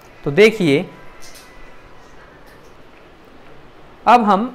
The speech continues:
exercise के कुछ बचे हुए question थे। three point one exercise हमने start की थी। थ्री पॉइंट वन में बेटा हमने फ़ोर तक के question आपको बताए थे।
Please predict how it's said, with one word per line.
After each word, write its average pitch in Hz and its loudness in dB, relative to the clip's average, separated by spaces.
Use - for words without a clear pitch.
exercise 208 0
के 180 -2
कुछ 180 -8
बचे 175 0
हुए 190 2
question 165 -6
थे। 135 -6
three 190 -4
point 190 0
one 202 2
exercise 151 -2
हमने 156 -4
start - 4
की 113 -6
थी। - -16
थ्री 220 0
पॉइंट 233 0
वन 208 0
में 214 0
बेटा 165 0
हमने 180 -2
फ़ोर 233 0
तक - -4
के 190 -8
question 170 -6
आपको 147 -6
बताए 117 -6
थे। - -20